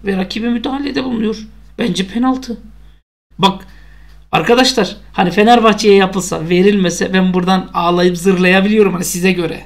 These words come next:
Siz diyorsunuz ya, "Ağlama zırlama" diye. Siz hani benim adamlığımın yanına yaklaşamayacak birçok kişi bunu çıkıyor söylüyor. Açık açık söylüyorum penaltı abi. Neresi değil? Neresi değil?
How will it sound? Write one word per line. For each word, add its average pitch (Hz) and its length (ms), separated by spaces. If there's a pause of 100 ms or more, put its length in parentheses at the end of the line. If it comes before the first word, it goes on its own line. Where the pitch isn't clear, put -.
Siz 165 220
diyorsunuz 180 320
ya, - 80
"Ağlama - 500
zırlama" 214 460
diye. - 160 (760)
Siz - 400 (120)
hani 185 240
benim 220 240
adamlığımın 240 600
yanına 247 240
yaklaşamayacak 240 640
birçok 214 300
kişi 226 220
bunu 294 160
çıkıyor 247 300
söylüyor. 220 440 (520)
Açık 180 280
açık 277 220
söylüyorum 269 400
penaltı 285 460
abi. 302 340
Neresi 247 440
değil? 240 320 (540)
Neresi 247 540
değil? 180 360